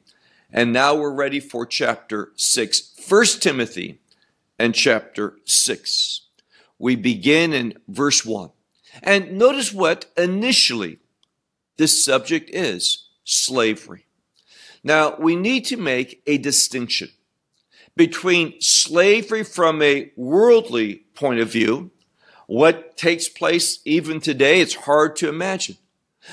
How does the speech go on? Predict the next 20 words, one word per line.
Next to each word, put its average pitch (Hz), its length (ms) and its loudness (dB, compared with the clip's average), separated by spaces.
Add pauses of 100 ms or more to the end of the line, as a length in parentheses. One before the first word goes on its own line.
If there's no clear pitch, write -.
(120)
But 180 180 4
we 185 140 -2
have 170 160 -2
seen 233 480 -4
an 165 300 -2 (100)
increase 135 880 -4 (160)
of 165 320 0
people 214 320 0
being 180 560 -2 (240)
enslaved. 175 920 -2
Today, 170 560 4
in 156 100 -2
this 156 320 -2
modern 175 640 0
time 180 460 0
of 117 160 -4
great 170 340 -2
technology 175 800 0
and 165 140 -4
such, - 500 -6